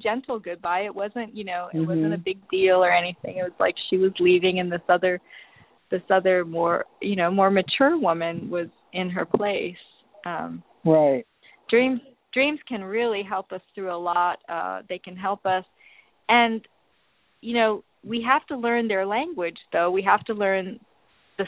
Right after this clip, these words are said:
Speaker 1: symbolic language. Uh, but even that in itself, the process of learning to work with symbols, of learning their meaning and plumbing their depths and understanding h-, what they mean in our lives, they're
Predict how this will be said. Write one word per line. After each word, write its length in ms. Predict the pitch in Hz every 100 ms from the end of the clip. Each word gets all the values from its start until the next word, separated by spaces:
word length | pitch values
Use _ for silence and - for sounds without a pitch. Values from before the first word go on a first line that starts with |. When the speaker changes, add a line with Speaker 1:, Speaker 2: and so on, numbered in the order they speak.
| -
Speaker 1:
symbolic 580 | 202 196 185 220 233 -
language. 460 | 170 170 170 170 - - _
Uh, 160 | - -
but 200 | 180 208 _ _ -
even 380 | 247 269 269 202
that 300 | 240 277 302 -
in 140 | 226
itself, 460 | 226 208 - 262 277
the 80 | -
process 460 | - - 247 - 208 180
of 80 | 175
learning 540 | 180 208 226 208 190 - _ _ _ _ -
to 80 |
work 260 | 202 208 208
with 120 | 180 _
symbols, 460 | 208 208 202 175 170
of 160 | 180 165
learning 340 | 196 214 220 208
their 160 | 185
meaning 460 | 185 185 202 196 170
and 160 | 175 170
plumbing 400 | - 208 214 202
their 180 | 170 175
depths 440 | - 180 180 _ -
and 300 | 180 180 185 -
understanding 760 | 190 190 185 - 196 202 196 175
h-, 300 | 170 - 175
what 200 | 196 -
they 140 | 185 175
mean 260 | 185 190
in 160 | 185 170
our 160 | 170 170
lives, 320 | 180 180 165
they're 140 | 165